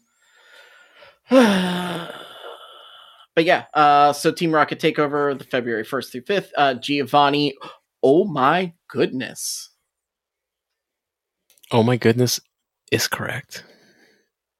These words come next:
Speaker 2: Wh-, what, what are we, oh my goodness, at? What is, what is this? Uh, Shadow
Speaker 1: Alolan Vulpix?
Speaker 2: <laughs> Uh-huh.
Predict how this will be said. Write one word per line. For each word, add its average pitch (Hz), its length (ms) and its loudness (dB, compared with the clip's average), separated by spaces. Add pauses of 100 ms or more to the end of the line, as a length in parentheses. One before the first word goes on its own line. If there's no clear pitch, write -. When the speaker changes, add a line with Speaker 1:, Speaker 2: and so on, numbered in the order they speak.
(2250)
Speaker 2:
Wh-, - 180 -10
what, 120 160 0
what 123 140 2
are - 20 4
we, 139 240 4
oh 123 80 -2
my 123 160 2
goodness, 113 540 -2 (480)
at? 104 240 -2 (260)
What 123 120 2
is, 117 120 -4
what 120 140 -2
is 113 140 -4
this? 110 320 -4
Uh, 110 320 -2
Shadow 131 1120 4 (560)
Speaker 1:
Alolan 151 560 4
Vulpix? 151 840 0 (420)
Speaker 2:
<laughs> - 120 -16 (1300)
Uh-huh. 120 420 0